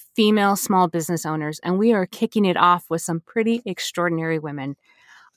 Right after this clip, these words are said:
I am here with Sue Tipton and Norma Poole. Susan is the owner and operator of Acquiesce Winery in Lodi, California. She is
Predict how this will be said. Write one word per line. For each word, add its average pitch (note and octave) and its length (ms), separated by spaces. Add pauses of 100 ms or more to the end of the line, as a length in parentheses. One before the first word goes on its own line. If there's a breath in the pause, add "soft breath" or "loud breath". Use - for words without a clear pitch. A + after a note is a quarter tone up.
I A3 280
am B3 180
here F#3+ 580 (120)
with F#3 320 (160)
Sue A#3 300
Tipton F3+ 580 (260)
and F#3 140
Norma E3 300
Poole. D3 440 (920 soft breath)
Susan C#4 680
is G3+ 340 (140)
the F#3+ 260 (120)
owner G#3 340
and F#3 260
operator F#3 680
of F3 220
Acquiesce F3+ 480
Winery E3 580 (140)
in F3 320
Lodi, E3 420
California. C#3+ 800 (400 soft breath)
She - 420
is F#3 320